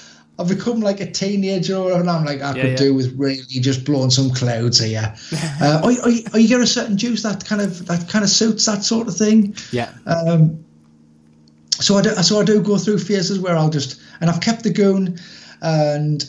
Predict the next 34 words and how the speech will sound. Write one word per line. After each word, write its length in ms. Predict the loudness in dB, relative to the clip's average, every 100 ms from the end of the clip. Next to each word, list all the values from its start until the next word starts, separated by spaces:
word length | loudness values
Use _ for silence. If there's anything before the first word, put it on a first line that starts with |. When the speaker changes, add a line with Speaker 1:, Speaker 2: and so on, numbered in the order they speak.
| -6
Speaker 1:
and, 160 | -6 -2
I, 180 | 0
and 80 | 0
I've 100 | 0
kept 200 | 0 0
these 160 | 2 2
beautiful 420 | 0 -2 -2 2
mechs, 460 | 2 0 -4 -8 -6
um, 440 | -2 0 -2 -8 -2
for 140 | 2
that 200 | 2 2
reason, 380 | 2 4 2 0
and, 480 | -2 -8 -8 -8 -10
and 380 | -12 -6 -2
I'll, 120 | -2 -2
and 120 | 0
I'll 300 | 0 -2 -6 -18 -10
occasionally 420 | 0 2 4 2
just 180 | 0 0
go, 120 | 2
"Right, 140 | 2
I'm 80 | 0
gonna 100 | 2
nut 180 | 2 2
up 80 | 0
some 220 | 0 2
zero 320 | 6 6 4
milligram," 560 | 2 0 0 0 0 -2
'cause 160 | -4
I'm 140 | -2 2
not 80 | 2
even 120 | 4
that 140 | 2
bothered. 400 | 0 0 0 -4